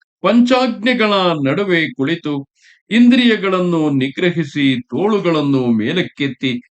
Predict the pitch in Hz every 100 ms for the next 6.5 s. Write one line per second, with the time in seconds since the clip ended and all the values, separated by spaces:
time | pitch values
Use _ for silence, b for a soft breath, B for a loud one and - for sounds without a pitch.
0 | _ - 254 254 240 220 196 185 175 151
1 | 135 214 196 180 170 165 160 - 151 147
2 | - 135 170 170 214 214 170 160 151 139
3 | 131 120 175 170 151 139 139 135 127 120
4 | - 135 196 220 190 - 151 143 - 139
5 | 220 220 - 180 147 123 156 214 170 156
6 | 143 139 135 127